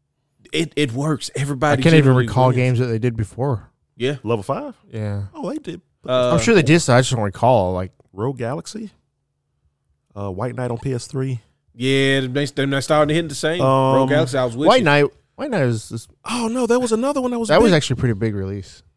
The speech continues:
Speaker 2: Not big, but it was decent
Speaker 3: Didn't they
Speaker 2: for
Speaker 3: do Blue,
Speaker 1: It'd be big.
Speaker 3: Blue
Speaker 1: I was
Speaker 3: Dragon?
Speaker 1: No,
Speaker 3: Was
Speaker 1: no,
Speaker 3: that
Speaker 1: no, no,
Speaker 3: Blue
Speaker 1: no, no,
Speaker 2: No.
Speaker 1: no. Don't you dare do that. That's Miss Walker. Don't do that.
Speaker 3: Was that Miss Walker? Okay.
Speaker 1: Yeah, yeah, yeah. That, that was the Dream Team, the Chrono Trigger team.
Speaker 3: Yeah.
Speaker 1: Did
Speaker 3: I
Speaker 1: good.
Speaker 3: mean,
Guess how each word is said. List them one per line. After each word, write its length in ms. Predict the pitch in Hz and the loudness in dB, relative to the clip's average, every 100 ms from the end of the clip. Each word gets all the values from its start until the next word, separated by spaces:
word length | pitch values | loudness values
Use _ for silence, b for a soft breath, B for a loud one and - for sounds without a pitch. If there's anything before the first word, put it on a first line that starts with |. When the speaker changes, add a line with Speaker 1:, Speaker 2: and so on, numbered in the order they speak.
| _ _ | _ _
Speaker 2:
Not 260 | 180 101 107 | -2 -2 0
big, 260 | 127 120 | 0 0
but 220 | 95 73 | -2 -6
it 120 | 117 151 | -2 0
was 220 | 139 107 | 0 0
decent 400 | 123 127 190 277 | -2 0 2 2
Speaker 3:
Didn't 120 | 285 | 4
they 60 | - | 4
Speaker 2:
for 40 | - | 6
Speaker 3:
do 40 | |
Blue, 140 | 269 | 6
Speaker 1:
It'd 120 | 277 202 | 4 0
be 100 | 202 | -8
big. 180 | 208 202 | -4 0
Speaker 3:
Blue 80 | |
Speaker 1:
I 40 | 262 | 0
was 80 | 254 | 0
Speaker 3:
Dragon? 340 | 277 277 254 - _ _ _ | -2 -4 -8 -12 _ _ _
Speaker 1:
No, 140 | 131 | 2
Speaker 3:
Was 60 | 160 | 4
Speaker 1:
no, 40 | |
Speaker 3:
that 60 | 160 | 4
Speaker 1:
no, 80 | 165 | 2
no, 120 | 156 | 0
Speaker 3:
Blue 120 | 151 | 0
Speaker 1:
no, 160 | 143 120 | 0 4
no, 0 | 165 110 | 4 4
Speaker 2:
No. 80 | 101 | 4
Speaker 1:
no. 60 | |
Don't 160 | 101 101 | 2 0
you 60 | |
dare 140 | 147 139 | -2 -2
do 100 | 127 | -2
that. 60 | |
That's 120 | 123 123 | -4 -6
Miss 180 | 123 | -8
Walker. 280 | 117 104 104 | -6 -8 -10
Don't 160 | 95 113 | -12 -10
do 120 | 107 | -8
that. 200 | 98 - _ _ _ | -8 -12 _ _ _
Speaker 3:
Was 80 | 143 | 2
that 100 | 160 | 4
Miss 160 | 202 202 | 2 2
Walker? 300 | 226 196 131 | 0 0 -2
Okay. 80 | |
Speaker 1:
Yeah, 80 | 120 | 0
yeah, 360 | 123 127 123 120 | -2 -2 -2 -2
yeah. 40 | 120 | -4
That, 100 | 139 | -2
that 140 | 160 165 | 0 0
was 120 | 151 | 0
the 160 | 151 143 | 0 2
Dream 260 | 165 190 | 0 0
Team, 240 | 160 143 120 | -2 -4 -2
the 320 | 120 120 120 | -2 -2 -4
Chrono 220 | - 160 131 | -4 -4 -4
Trigger 200 | 131 110 | -4 -6
team. 220 | 117 98 | -8 -6
Speaker 3:
Yeah. 220 | 220 165 104 | -2 -2 -2
Speaker 1:
Did 100 | 113 | 0
Speaker 3:
I 60 | 208 | 4
Speaker 1:
good. 40 | |
Speaker 3:
mean, 360 | 220 202 175 | 6 4 0